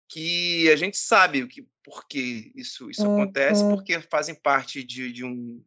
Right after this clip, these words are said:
Speaker 1: grupo político econômico que não se interessa, né, por uma democracia de fato, que, uma democracia que observe aspectos como a justiça social, é, o fim do racismo,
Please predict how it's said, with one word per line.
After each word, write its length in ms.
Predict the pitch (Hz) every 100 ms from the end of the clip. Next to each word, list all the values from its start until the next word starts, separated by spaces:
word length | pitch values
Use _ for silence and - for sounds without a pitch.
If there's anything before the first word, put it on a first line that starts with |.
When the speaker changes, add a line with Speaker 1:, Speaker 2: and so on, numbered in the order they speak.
| _ -
Speaker 1:
grupo 240 | 127 123 -
político 360 | 147 131 -
econômico 600 | 139 180 165 160 180 - _
que 300 | 196 214 214 _ - - - - -
não 260 | 139 160 196
se 160 | -
interessa, 680 | 202 220 196 180 170 - 123
né, 180 | 120 127 _ _
por 80 | 143
uma 140 | 135 135
democracia 680 | 135 135 143 131 - 135
de 80 | 127
fato, 460 | 139 - 139 131 135
que, 260 | - 127 - _ _
uma 100 | 131
democracia 720 | 131 135 143 127 - 139 131
que 160 | 131 143
observe 480 | 131 - 143 127
aspectos 560 | 135 - - 131 - -
como 220 | - 127
a 40 | 123
justiça 360 | 123 - -
social, 720 | - 143 - 147 131 131 123 _ - - - _ _ 131
é, 480 | 120 117 113 110
o 120 | 113 120
fim 280 | - 131
do 60 | 127
racismo, 840 | 127 131 - 143 131 117 113 113